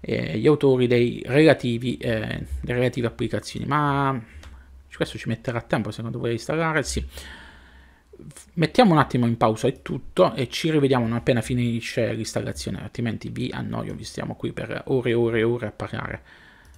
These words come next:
e poi finiamo anche le cose da dire. Ci vediamo fra poco.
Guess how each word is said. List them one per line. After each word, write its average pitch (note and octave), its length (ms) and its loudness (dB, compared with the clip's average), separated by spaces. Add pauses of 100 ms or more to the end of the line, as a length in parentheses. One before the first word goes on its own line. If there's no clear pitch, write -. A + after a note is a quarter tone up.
(260)
e - 160 -8 (100)
poi - 240 -10
finiamo B2 380 0
anche A#2 200 -2
le G#2+ 80 2
cose G#2+ 200 -4
da G2 100 -2
dire. G2+ 220 -6 (500)
Ci - 140 -2
vediamo D#3+ 200 6
fra - 120 -4
poco. - 280 -10